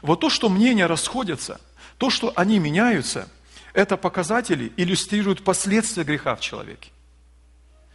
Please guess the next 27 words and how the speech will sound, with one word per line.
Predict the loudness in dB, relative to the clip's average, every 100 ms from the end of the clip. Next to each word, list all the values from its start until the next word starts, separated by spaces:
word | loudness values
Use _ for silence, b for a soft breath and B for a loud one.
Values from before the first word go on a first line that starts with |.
| -6
Далее. | 0 2 0 -4 B B B B
Человек, | 2 4 4 4 2 0 0
испорченный | 0 0 0 -6 0 2 2 2 2 2
грехом, | 0 0 0 0 0 2 2
притязает | 0 0 2 2 4 4 2 0 -6 -18 -20 _ _ _ _ _ _ _ _ _ _ _ _ _ _ _ 0
на, | 4 4 2 -2
на, | 0 0
на | -2 -2 0
наличие | 2 0 0 -2 -2
правильного | -2 -2 -2 -6
суждения. | -6 -8 -6 -8 -8 -12 -20 _ _ _ _ _ B B B
Мы | 4 4
с | 4
испорченной | 2 0 0 2 2 2
природой | 0 0 0 0 -2
приходим | -4 -2 -4 -4
к | -8
Богу. | -8 -10 -14 -20 _ _ _ _ B B 0
И |
вот | 2 2
когда | 0 2 2
мы | 0 -2
пытаемся | 0 0 0 0 0
дать | 0 0
чему-то | -2 -4 -2 -4
оценку, | -4 -6 -6 -6 -8
смотрите, | -8 -6 -6 -6 -10